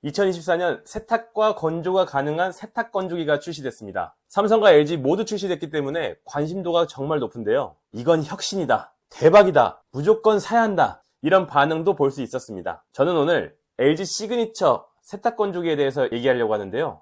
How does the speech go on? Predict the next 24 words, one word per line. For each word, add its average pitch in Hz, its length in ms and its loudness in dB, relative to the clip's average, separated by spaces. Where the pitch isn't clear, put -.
어떤 220 460 0
특징을 214 380 -4
갖고 147 240 -4
있는지, 123 440 -6
세탁기와 214 840 2
건조기를 180 880 0
따로 233 240 4
쓰는 214 280 -6
것보다 143 600 -4
무조건 214 640 -2
좋은 151 260 -2
건지 113 380 -4
제가 143 240 2
하나씩 185 340 -4
비교해서 139 680 0
결론을 151 480 2
말씀드리겠습니다. 98 1040 -8
요즘 165 240 0
신모델에 220 500 2
대부분 180 380 0
들어가 143 240 0
있는 147 240 -6
에이아이 175 380 2
기능이라던가 143 880 -2